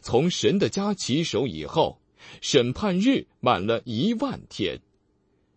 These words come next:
基督将要倒下他的愤怒，给这个世界带来最终的毁灭。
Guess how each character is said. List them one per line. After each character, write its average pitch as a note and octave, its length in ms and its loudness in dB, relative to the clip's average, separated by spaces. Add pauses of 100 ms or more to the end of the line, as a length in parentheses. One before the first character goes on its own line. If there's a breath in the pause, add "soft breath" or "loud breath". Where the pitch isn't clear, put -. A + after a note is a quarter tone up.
(180)
基 C3+ 220 0
督 C#3+ 300 4
将 D3+ 260 0
要 A#2 220 0
倒 D3+ 400 -2
下 E2 400 -2
他 G2+ 240 -4
的 D#2+ 160 -4
愤 E2+ 360 0
怒， G#2 220 -2 (560 loud breath)
给 G#2+ 220 4
这 C3+ 120 0
个 G#2+ 120 0
世 B2+ 240 0
界 D#3+ 340 -2 (180 loud breath)
带 G2+ 220 0
来 F2+ 280 -2
最 F#3 400 0
终 C#4 260 0
的 F2+ 120 -2
毁 B1+ 380 -8
灭。 F#2+ 240 -4